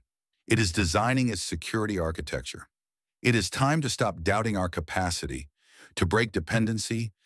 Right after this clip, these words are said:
and to support those who are showing a new path for Africa. Whether we are citizens of these countries or not, we are all Africans. A E S security is continental security. Let's discuss in the comments. Parlons Monde I T.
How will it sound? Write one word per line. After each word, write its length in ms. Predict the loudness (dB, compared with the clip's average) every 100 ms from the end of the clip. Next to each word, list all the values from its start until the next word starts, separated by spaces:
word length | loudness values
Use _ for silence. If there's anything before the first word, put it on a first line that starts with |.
| _ -2
and 100 | 2
to 100 | 2
support 520 | 2 -2 2 2 2
those 280 | 0 0 0
who 120 | -2
are 140 | 0 -2
showing 360 | 0 0 2
a 40 | 2
new 160 | 2
path 280 | 0 -2 -4
for 160 | -2 -2
Africa. 460 | -2 -4 -10 -14 -16 _ _ _ _ _ _ _
Whether 260 | 2 4
we 200 | 2 2
are 100 | 0
citizens 680 | -2 -2 0 0 0 0 0
of 120 | 0
these 180 | -2 -2
countries 540 | -4 -4 -4 -4 -6 -6
or 120 | -2
not, 360 | 0 0 -2 -4 _ _ _ _ _ _
we 160 | 2 2
are 160 | 0
all 300 | 0 0 0
Africans. 640 | 0 -2 -6 -12 -12 -14 -10 -2
A 100 | 0
E 260 | 2 2 2
S 180 | 0
security 540 | -4 -6 -4 -2 0 -2
is 100 | -2
continental 580 | -2 -2 -2 -2 -2 -2
security. 540 | -6 -6 -4 -4 -8 -12 _ _ -2
Let's 180 | -2
discuss 400 | -2 -4 -2 -2
in 60 | -2
the 80 | -2
comments. 520 | -2 -4 -6 -10 -14 _ _ _ _ _ 2
Parlons 460 | 2 4 0 0
Monde 220 | 0 2
I 120 | 0 -2
T. 360 | -2 -2 -4